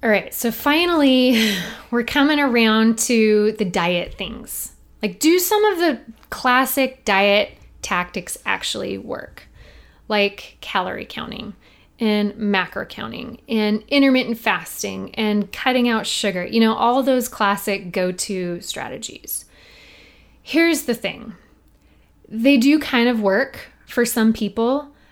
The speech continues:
but my question, once again, is longevity and sustainability.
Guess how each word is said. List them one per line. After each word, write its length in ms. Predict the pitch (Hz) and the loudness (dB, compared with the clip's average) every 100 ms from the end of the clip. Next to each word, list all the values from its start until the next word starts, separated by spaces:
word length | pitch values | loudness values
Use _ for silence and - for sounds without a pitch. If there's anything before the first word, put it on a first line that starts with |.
| _ | _
but 200 | 240 247 | 0 2
my 200 | 226 247 | 4 2
question, 640 | 254 269 240 - 247 233 208 | 2 0 0 0 2 4 4
once 260 | 202 226 | 2 0
again, 440 | 277 320 262 220 233 | 0 2 4 2 2
is 360 | 226 220 202 | 2 2 2
longevity 1200 | 202 190 185 190 190 165 170 165 214 339 370 - - | -2 0 0 0 -2 -4 -6 -2 2 2 0 -6 -2
and 240 | 233 233 | 2 2
sustainability. 1000 | 220 220 - 208 196 185 180 175 - | 2 -2 -2 -2 -2 -2 -4 -6 -8